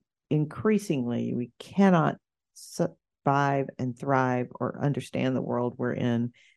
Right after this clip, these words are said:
without continuously learning new skills. So everybody out there, don't be afraid. Get on YouTube, get on LinkedIn Learning, go to your library. Do, you know, there's so many ways to just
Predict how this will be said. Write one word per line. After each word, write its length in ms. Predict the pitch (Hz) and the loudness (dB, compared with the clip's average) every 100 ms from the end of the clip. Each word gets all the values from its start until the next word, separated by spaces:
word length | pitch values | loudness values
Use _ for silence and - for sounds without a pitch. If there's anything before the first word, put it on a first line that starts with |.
| _ _ | _ _
without 560 | 139 135 131 131 120 - | 0 2 4 2 0 -2
continuously 1300 | - 143 131 - - 170 170 160 156 - 143 135 131 131 _ - | -6 -4 -4 -6 0 4 6 4 2 -4 -4 -2 -2 -6 _ -12
learning 600 | 135 135 135 120 120 120 | -4 2 2 2 -2 -2
new 120 | 120 | -2
skills. 340 | 120 - 92 - | -4 -4 -4 -2
So 200 | 156 151 _ - - _ | -4 -4 _ -20 -20 _
everybody 380 | 208 254 277 247 | -2 0 -2 0
out 140 | 226 214 | 0 0
there, 100 | 202 - | -2 4
don't 240 | 214 330 _ | 2 2 _
be 160 | 254 262 | -4 -2
afraid. 800 | 254 - - - - 262 170 160 | -4 -10 -10 -6 -4 -2 -4 -4
Get 160 | 220 277 | -2 0
on 300 | 254 208 180 - - _ - | 2 2 0 -4 -20 _ -4
YouTube, 560 | 233 269 262 196 165 156 - | 2 2 4 4 4 0 -6
get 180 | 220 262 | -2 0
on 420 | 247 214 185 170 | 0 0 -2 -4
LinkedIn 500 | 190 240 233 220 202 | -2 -2 0 0 2
Learning, 500 | 202 208 190 151 135 - | 2 4 2 0 -4 0
go 140 | 208 | 2
to 100 | 269 | 2
your 300 | 240 226 202 | 2 0 0
library. 840 | 202 196 202 175 160 151 143 139 - | 2 2 2 2 2 2 0 -2 -6
Do, 120 | 240 - | -10 -6
you 160 | 190 | 0
know, 240 | 190 180 175 | 2 2 0
there's 240 | 190 190 | -4 -4
so 240 | - - 240 | -6 0 2
many 300 | 233 196 175 165 - | 4 4 2 -4 -6
ways 420 | 160 170 185 185 | 0 4 4 2
to 80 | 151 | -2
just 240 | 151 160 | -2 -4